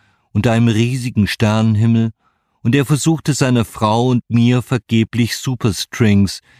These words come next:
in höherdimensionalen Bahnen zu erklären. Er sprach von Paralleluniversen, von Big Bangs, die aus Big Crunches entstünden, von schwarzen Löchern in fünfdimensionalen Räumen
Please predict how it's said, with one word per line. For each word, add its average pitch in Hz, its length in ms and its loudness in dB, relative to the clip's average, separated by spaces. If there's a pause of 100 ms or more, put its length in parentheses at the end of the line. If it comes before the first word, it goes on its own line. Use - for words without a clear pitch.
(180)
in 113 160 4
höherdimensionalen 110 1300 2
Bahnen 110 380 0
zu - 160 -6
erklären. 90 680 0 (760)
Er 117 100 -2
sprach 143 360 -2
von 143 180 0
Paralleluniversen, 107 1500 0 (320)
von 110 240 0
Big 123 160 0 (100)
Bangs, 123 640 -2 (240)
die 107 80 0
aus 95 160 -2
Big - 240 -2
Crunches 120 640 -2
entstünden, 113 840 0 (360)
von 113 180 0
schwarzen 123 640 -2
Löchern 123 400 0
in 117 140 0
fünfdimensionalen 113 1200 0
Räumen 127 520 0